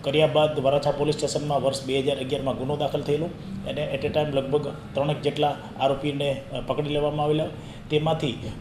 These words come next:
મુખ્ય આરોપી અને માસ્ટર માઇન્ડ કે જેમનું નામ ટુલ્લુ ઉર્ફે લાલા નાયક રહે ઓરિસ્સાવાળો,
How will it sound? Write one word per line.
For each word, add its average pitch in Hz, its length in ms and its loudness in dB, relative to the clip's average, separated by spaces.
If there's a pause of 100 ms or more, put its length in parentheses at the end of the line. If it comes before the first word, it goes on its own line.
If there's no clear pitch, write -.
મુખ્ય 151 340 2
આરોપી 156 380 4
અને 147 140 2
માસ્ટર 123 480 2
માઇન્ડ 120 220 2 (480)
કે 135 60 4
જેમનું 147 360 2
નામ 156 280 6 (140)
ટુલ્લુ 190 260 6
ઉર્ફે 170 640 6 (600)
લાલા 131 420 12
નાયક 151 440 4
રહે 127 320 2 (100)
ઓરિસ્સાવાળો, 131 600 4